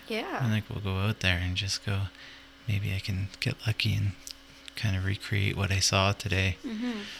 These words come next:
Speaker 2: That'd be pretty cool.
Speaker 1: That'd be kinda cool.
Speaker 2: Yeah, I haven't done a lot of picture drives in a while, so I'm kinda, I'm getting the itch, actually.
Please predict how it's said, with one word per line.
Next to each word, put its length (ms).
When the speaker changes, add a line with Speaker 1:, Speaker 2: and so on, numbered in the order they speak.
Speaker 2:
That'd 160
be 80
pretty 260
cool. 380
Speaker 1:
That'd 140
be 60
kinda 260
cool. 180
Speaker 2:
Yeah, 360
I 40
haven't 320
done 160
a 80
lot 200
of 80
picture 320
drives 380
in 100
a 60
while, 460
so 320
I'm 140
kinda, 400
I'm 80
getting 280
the 180
itch, 260
actually. 520